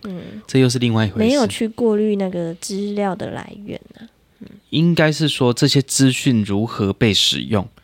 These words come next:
Speaker 1: 嗯。
Speaker 2: 不然有时候它就是资料库而已，
Speaker 1: 嗯。
Speaker 2: 比如说像图书馆，
Speaker 1: 嗯。
Speaker 2: 那你只是借来阅读完
Speaker 1: 嗯。
Speaker 2: 之后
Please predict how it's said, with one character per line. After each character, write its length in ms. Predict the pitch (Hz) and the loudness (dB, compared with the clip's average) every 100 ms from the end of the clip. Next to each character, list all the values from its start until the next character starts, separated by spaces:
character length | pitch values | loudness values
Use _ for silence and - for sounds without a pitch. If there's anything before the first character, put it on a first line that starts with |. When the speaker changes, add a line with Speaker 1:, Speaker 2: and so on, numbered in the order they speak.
| _ 214 | _ -18
Speaker 1:
嗯。 120 | 196 - | -18 -4
Speaker 2:
不 80 | 170 | 2
然 80 | 151 | 4
有 100 | 101 | 4
时 120 | 139 | 2
候 40 | 135 | 2
它 140 | 131 | 2
就 100 | 127 | 0
是 140 | 120 | -2
资 220 | 120 - 117 | -4 0 2
料 160 | 113 | 2
库 240 | - 107 92 | 2 0 0
而 80 | |
已， 60 | 95 | -2
Speaker 1:
嗯。 40 | - | -2
Speaker 2:
比 40 | |
如 60 | 104 | -2
说 100 | 117 | 0
像 200 | 120 107 | -2 -4
图 180 | - 101 | -2 -2
书 180 | - 104 | 0 0
馆， 200 | 104 120 - _ | -2 -4 -16 _
Speaker 1:
嗯。 180 | 202 202 214 - _ | -12 -12 -16 -20 _
Speaker 2:
那 100 | 131 | 0
你 120 | 123 98 | 0 2
只 140 | 110 | 0
是 60 | 113 | 0
借 240 | - 113 | 2 2
来 160 | 92 95 | 2 -4
阅 320 | - 147 110 | 2 2 2
读 240 | 92 95 | -2 -6
完 300 | 95 80 110 196 | -4 -6 -8 -10
Speaker 1:
嗯。 240 | 190 - | -12 -14
Speaker 2:
之 160 | - 107 | -4 -2
后 220 | 104 | -2